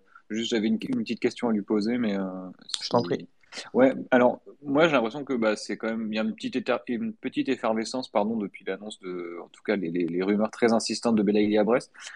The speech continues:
Speaker 1: Euh,
Speaker 2: Mhm.
Speaker 1: c'est un joueur qui semble adoré du côté de chez vous. Pourquoi est-ce qu'il est tant apprécié ? Euh, parce que je pense pas que c'est, la... Enfin, nous, on a Aris Belkebla, on l'apprécie beaucoup ici, mais
Speaker 2: Mhm.
Speaker 1: la hype algérienne n'est pas, euh,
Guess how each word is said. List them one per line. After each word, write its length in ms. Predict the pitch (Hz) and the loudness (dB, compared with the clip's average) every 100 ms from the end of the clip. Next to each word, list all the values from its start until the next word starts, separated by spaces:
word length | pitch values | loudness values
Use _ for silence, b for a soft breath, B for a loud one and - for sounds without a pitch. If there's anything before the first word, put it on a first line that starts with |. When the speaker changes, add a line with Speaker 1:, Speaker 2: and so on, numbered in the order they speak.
| B - | B 0
Speaker 1:
Euh, 200 | 110 113 | 6 6
Speaker 2:
Mhm. 40 | |
Speaker 1:
c'est 180 | 110 - | 4 0
un 140 | 120 117 | 0 0
joueur 280 | 117 143 | 2 2
qui 100 | - | 0
semble 260 | - 120 113 - | -2 0 0 4
adoré 400 | 120 113 131 160 | 4 4 2 2
du 120 | 143 | -2
côté 200 | 131 120 | -4 -6
de 60 | - | -6
chez 180 | 120 | -4
vous. 260 | 113 131 180 - | -4 -4 -8 -6
Pourquoi 480 | 143 - 135 131 | -6 -2 2 4
est-ce 160 | 127 - | 2 -2
qu'il 240 | 113 107 | -4 -2
est 180 | 104 - | -4 -6
tant 160 | - 123 | -4 -2
apprécié ? 580 | 117 - 113 - 131 143 | -2 -4 -8 -4 -2 -2
Euh, 180 | 110 - B B | -4 -6 B B
parce 100 | - | -6
que 80 | 117 | -6
je 60 | |
pense 200 | - 117 | -4 -4
pas 120 | - 127 | -2 -2
que 80 | |
c'est, 140 | - 107 113 | 0 -2 0
la... 240 | 117 120 | 2 2
Enfin, 200 | 131 120 | 0 0
nous, 100 | 123 | 0
on 60 | 123 | 2
a 60 | |
Aris 220 | 104 98 101 | 2 0 -4
Belkebla, 480 | 107 101 117 127 | -6 -4 0 2
on 80 | 131 | 2
l'apprécie 340 | 107 - 98 101 | 0 -4 -10 -8
beaucoup 240 | 101 117 | -8 -6
ici, 220 | 110 147 | -6 -4
mais 220 | 127 101 - b | -2 -2 -4 b
Speaker 2:
Mhm. 80 | 120 | -4
Speaker 1:
la 300 | 113 - 120 | -2 0 0
hype 100 | 120 | 2
algérienne 420 | 120 107 117 131 | 0 0 0 0
n'est 80 | 127 | -2
pas, 200 | 110 | 0
euh, 80 | 104 | 0